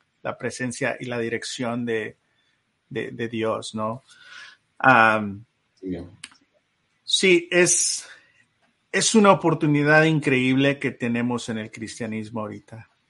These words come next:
Speaker 1: la verdad. Eh, creo que tenemos unos cinco, cinco años, ah, cinco a siete años. Eh, hablo de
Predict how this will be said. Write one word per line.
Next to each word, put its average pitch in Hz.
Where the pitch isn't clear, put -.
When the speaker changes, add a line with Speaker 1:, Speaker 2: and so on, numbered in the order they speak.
Speaker 1:
la 120
verdad. 113
Eh, 110
creo 127
que 123
tenemos 120
unos 127
cinco, 131
cinco 135
años, 120
ah, 117
cinco 165
a 143
siete 131
años. 117
Eh, 117
hablo 151
de 135